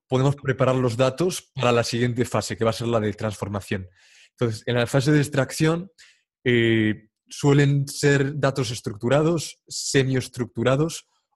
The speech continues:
o no estructurados. O sea, hay tres diferencias. Y luego, algo importante que debemos cuidar en esta fase es,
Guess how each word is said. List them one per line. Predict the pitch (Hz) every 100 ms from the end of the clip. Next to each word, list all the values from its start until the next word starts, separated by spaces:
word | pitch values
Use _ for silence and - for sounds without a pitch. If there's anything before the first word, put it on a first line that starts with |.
| -
o | 117
no | 127
estructurados. | - 120 107 113 139 196 - -
O | _ _ _
sea, | 120 110 - _
hay | 120 120 - _ _ _
tres | 120 117
diferencias. | 110 - 123 131 170 170 - - _ _ _
Y | 151
luego, | 139 147 165 - _
algo | 139 147
importante | 143 135 143 139 165 170 - _ _ _ _ _
que | 135
debemos | 123 131 139 135
cuidar | 139 131
en | 131
esta | - 127
fase | 131 120 147 -
es, | 135 139 147 -